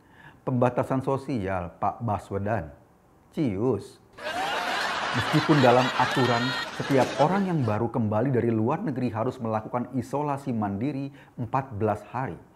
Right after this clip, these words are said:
Tetapi akhlak Gubernur Jakarta bisa mengalahkan aturan tersebut dengan menjambangi orang yang baru kembali dari perjalanan luar negeri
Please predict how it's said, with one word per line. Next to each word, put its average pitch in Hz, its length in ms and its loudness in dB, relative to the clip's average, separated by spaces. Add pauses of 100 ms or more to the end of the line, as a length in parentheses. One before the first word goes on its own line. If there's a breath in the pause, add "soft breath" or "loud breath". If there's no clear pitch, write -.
(280 loud breath)
Tetapi 120 480 0
akhlak 123 480 -2
Gubernur 123 400 0
Jakarta 110 560 -6 (240 loud breath)
bisa 120 400 4
mengalahkan 110 800 -2
aturan 120 400 -4
tersebut 135 480 -6 (240 loud breath)
dengan 120 400 6
menjambangi 113 800 0
orang 127 320 0
yang 113 240 -2
baru 139 160 -2
kembali 104 400 -2
dari 101 160 -4
perjalanan 104 560 -4
luar 113 320 0
negeri 101 320 -4